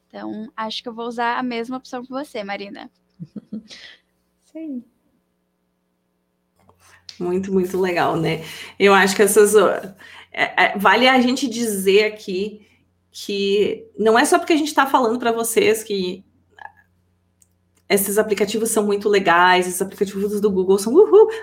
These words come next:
Speaker 3: A gente realmente usa os aplicativos do Google aqui na escola. A gente usa também alguma coisa da Microsoft, né? A gente não é. <laughs> É, mas a gente usa, eu acho que muito mais o Google hoje em dia, né? É, nós somos uma escola Google for Education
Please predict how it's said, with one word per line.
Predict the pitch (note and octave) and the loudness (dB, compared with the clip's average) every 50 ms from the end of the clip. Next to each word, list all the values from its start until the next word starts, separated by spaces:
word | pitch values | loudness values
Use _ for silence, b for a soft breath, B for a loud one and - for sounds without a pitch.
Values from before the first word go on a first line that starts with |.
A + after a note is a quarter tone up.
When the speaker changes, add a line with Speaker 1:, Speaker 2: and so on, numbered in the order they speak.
| B B | B B
Speaker 3:
A | - | 0
gente | A3+ G3+ B3 D4 - D4 | 0 2 0 0 2 4
realmente | D4 D#4+ E4 D#4+ D#4+ D#4 - G4+ A4+ - - - | 4 6 6 4 2 4 2 2 2 0 2 4
usa | C4+ C#4+ A#3+ G3 F3+ E3 F#3 E3 - - - | 6 6 6 4 2 -2 -2 -4 -10 -10 -6
os | - G3 F#3+ | -2 0 0
aplicativos | G3 G3 - - - F#3+ F#3+ - F#3 F3+ F#3+ F#3+ | 0 0 -2 -6 -10 -8 -6 -6 -4 -4 -2 -2
do | F#3+ F#3+ | -2 -2
Google | F#3+ - F3+ F3 - F3 F3 | -2 -2 -4 -4 -2 -2 -2
aqui | F#3 F#3+ - - F#3+ G3 | -2 -4 -4 -2 0 0
na | G3 | 2
escola. | F#3+ F#3+ F#3+ - F3 D#3+ D#3+ E3+ F#3+ G3 G3 B B B B | 0 -2 -2 -2 0 0 2 2 0 -2 -4 B B B B
A | B F#3+ | B 0
gente | F#3+ G3+ A3 A3 - A3+ | 2 2 0 0 0 0
usa | G#3 A#3+ C4+ | 0 2 2
também | C4+ - G#3+ G3 G3+ G#3+ | 0 2 2 2 2 2
alguma | G#3+ G3+ F#3+ G3 G3 G3 | 2 2 2 2 2 4
coisa | G#3 G3 G3 G3+ | 4 4 4 4
da | G3+ G3 | 4 2
Microsoft, | F#3+ F#3 F#3+ - F#3+ F#3+ - - F3 F3 G3 G3 - - | 0 0 -2 -2 -4 -2 0 2 4 4 4 2 0 -4
né? | F#3 F3 E3+ - - | -2 0 2 2 2
A | F#3+ | 0
gente | F#3 F#3 F#3+ G3 | -4 -4 -2 -2
não | F3 E3+ | 0 2
é. | F#3 F#3+ F3+ F#3 B B B B B B | 2 2 2 0 B B B B B B
<laughs> | B A#3+ B3 - - - C#4+ C4+ C4 C4+ C4 B3+ B3+ C4 - B B B B B B B B F#3 F3+ - - - - | B 2 2 2 0 2 2 2 2 2 2 0 0 -2 -6 B B B B B B B B -4 -4 -4 -8 -8 0
É, | - G#3+ G3+ F#3+ F#3 | 2 4 4 4 4
mas | G#3+ A3+ A3+ A3+ | 4 4 6 6
a | B3+ | 6
gente | C4 C4+ C4 C#4 | 4 2 2 2
usa, | C#4+ D4 D4+ E4 | 2 2 4 4
eu | D#4 | 4
acho | D4 D#4 D4+ - | 2 2 0 0
que | E4+ D#4+ | 0 2
muito | D4+ D4 D#4+ G#4 - D5+ | 2 2 0 0 -2 0
mais | B4 G4 G4+ G#4 F#4 | 2 4 4 4 4
o | F#4 | 2
Google | D4+ C4+ C4+ C#4 C#4 C#4 C#4 C4 | 0 0 -2 -2 -2 -2 -2 0
hoje | A#3 A#3 B3 B3+ | 0 0 0 0
em | C4 B3+ | -2 -4
dia, | A3 G3+ G#3+ B3+ C4+ B3+ | -4 -4 -4 -4 -2 -2
né? | A3+ G3+ A3+ B3+ - _ _ _ _ _ | -2 -4 -4 -8 -12 _ _ _ _ _
É, | - F#3+ F#3+ G3 G3 F#3+ | -8 -6 -6 -6 -8 -10
nós | - G3+ G3+ G3+ | -8 -8 -8 -6
somos | G3+ G#3 G#3 G3+ | -6 -6 -6 -4
uma | G3+ G3+ | -4 -4
escola | G3 F#3+ F#3+ G3+ G3 G3 G3 | -4 -4 -2 0 0 0 0
Google | G#3 G#3 G3+ G#3 G#3+ | -2 -2 -2 -2 -2
for | G#3 G#3+ G#3 | 0 0 0
Education | G#3 G3 G3+ G3+ - A3 G#3+ A#3+ A3+ G#3 G3 | 0 0 -2 -4 -4 -6 -4 -6 -8 -8 -10